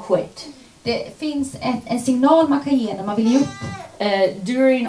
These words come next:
Speaker 1: all the training exercises,
Speaker 2: Under alla träningar eller alla övningar man får,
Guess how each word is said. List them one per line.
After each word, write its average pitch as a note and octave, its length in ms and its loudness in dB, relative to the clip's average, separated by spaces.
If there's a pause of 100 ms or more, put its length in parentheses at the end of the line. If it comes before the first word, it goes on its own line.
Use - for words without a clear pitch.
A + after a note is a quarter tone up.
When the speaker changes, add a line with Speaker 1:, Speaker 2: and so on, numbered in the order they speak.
Speaker 1:
all C4+ 380 6
the A#3+ 100 -4
training G3+ 500 -4
exercises, - 920 -6 (100)
Speaker 2:
Under B3+ 420 2
alla B3+ 560 0 (140)
träningar F#3 460 -2
eller F3+ 140 -6
alla G#3 520 -4 (220)
övningar G3+ 440 2
man A3+ 180 -4
får, A3 280 -2